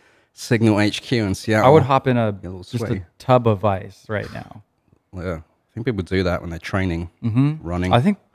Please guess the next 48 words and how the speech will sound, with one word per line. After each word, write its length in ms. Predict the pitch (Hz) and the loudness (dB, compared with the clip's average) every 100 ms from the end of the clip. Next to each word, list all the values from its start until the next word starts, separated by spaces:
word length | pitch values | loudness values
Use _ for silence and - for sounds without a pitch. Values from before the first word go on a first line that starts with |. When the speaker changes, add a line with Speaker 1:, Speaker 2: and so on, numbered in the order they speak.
| _ - | _ 0
Speaker 2:
I 140 | 123 | 0
wanna 260 | 131 127 135 | 2 2 2
do 140 | 120 123 | 2 0
that 100 | 104 | 0
more. 420 | 98 156 113 - | -4 -6 -6 -10
Speaker 1:
<laughs> 380 | - - - - - - 131 - | -14 -12 -6 -4 -2 -2 -4 -2
Speaker 2:
I'm 80 | 117 | 4
gonna 100 | 151 | 4
try 160 | 165 185 | 6 6
to 60 | |
run 180 | 123 113 | 8 6
a 40 | 101 | 6
marathon, 480 | 110 147 101 92 | 6 4 2 -6
Jay. 260 | 92 95 104 - | -8 -12 -14 -4
Speaker 1:
You 140 | 92 | 2
are? 240 | 107 127 160 110 | 4 2 -2 -2
Speaker 2:
Yeah, 220 | 117 110 | 0 0
next 260 | 107 107 123 | -2 -2 2
year. 280 | 113 92 - - | 2 2 -8 -2
Speaker 1:
Really? 300 | 104 135 143 - | 0 0 -4 0
Speaker 2:
Yeah, 140 | 110 | 2
I'm 80 | 101 | 2
Speaker 1:
Which 80 | 98 | 4
Speaker 2:
saying 140 | 123 | 6
it 140 | 120 - | 6 4
on 160 | 113 113 | 2 4
air, 160 | 113 | 2
so 160 | 110 104 | 2 -4
it's, 260 | 98 _ _ - | -6 _ _ -20
it's 140 | - 107 | -12 2
real. 360 | 107 98 98 - | 4 4 0 -6
Speaker 1:
Is, 180 | 92 - | -6 -2
is, 300 | 90 87 - | -4 -4 -8
is 80 | 90 | -4
this 140 | 95 | -2
something 240 | - 92 85 | -2 -2 -2
you've 80 | |
been 80 | 82 | -6
thinking 340 | - 87 92 90 | -6 -6 -6 -6
about, 300 | 95 95 - | -4 -6 -6
or 120 | 80 | -10
is 80 | 82 | -10
it 80 | 73 | -14
just 240 | 76 - | -16 -14
a 120 | 76 78 | -14 2
Speaker 2:
Yeah. 400 | 120 123 104 101 - | 6 8 6 0 -12
Speaker 1:
Okay. 220 | 92 95 - _ _ _ _ 127 | -8 -8 -10 _ _ _ _ 2
Speaker 2:
Just 220 | 156 | 2